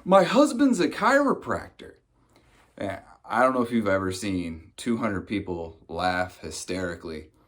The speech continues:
while a man thinks he's dying, but it's incredible. Like, even the guy who thought he was having a heart attack was laughing his ass off.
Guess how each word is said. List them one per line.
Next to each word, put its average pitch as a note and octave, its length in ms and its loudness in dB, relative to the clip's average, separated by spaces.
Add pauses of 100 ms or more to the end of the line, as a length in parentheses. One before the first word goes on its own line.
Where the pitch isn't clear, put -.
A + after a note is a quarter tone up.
(360)
while G2 380 4
a F2+ 60 2
man F2+ 300 -4
thinks F2+ 240 -6
he's E2 160 -12
dying, D#2+ 400 -8
but E2 180 -12
it's F2 220 -10
incredible. E2+ 580 -10 (160)
Like, F2 260 -6 (720)
even C3 220 4
the B2 80 4
guy G#2+ 280 0
who G#2+ 120 -2
thought F#2 300 0
he G2 80 -4
was E2+ 100 -4
having E2+ 220 -2
a D#2+ 60 -10
heart E2+ 220 -2
attack D2+ 360 -12 (120)
was D#2+ 200 -14
laughing E2+ 640 -6
his E2 280 -10
ass E2+ 380 -8
off. B1 420 -14